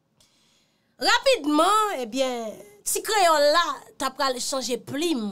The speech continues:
frè e sè byenneme, ansyen plim yo t ap tonbe, e nouvo plim ki t ap pral pouse sou li. Donk, avan, apre, wè, se de bagay diferan.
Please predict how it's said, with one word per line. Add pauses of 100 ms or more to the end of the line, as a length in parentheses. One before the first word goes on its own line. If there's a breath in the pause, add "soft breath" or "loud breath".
frè
e
sè
byenneme, (260)
ansyen
plim
yo
t
ap
tonbe, (500 loud breath)
e
nouvo
plim
ki
t
ap
pral
pouse
sou
li. (760)
Donk, (400)
avan, (180)
apre,
wè,
se (260)
de
bagay
diferan.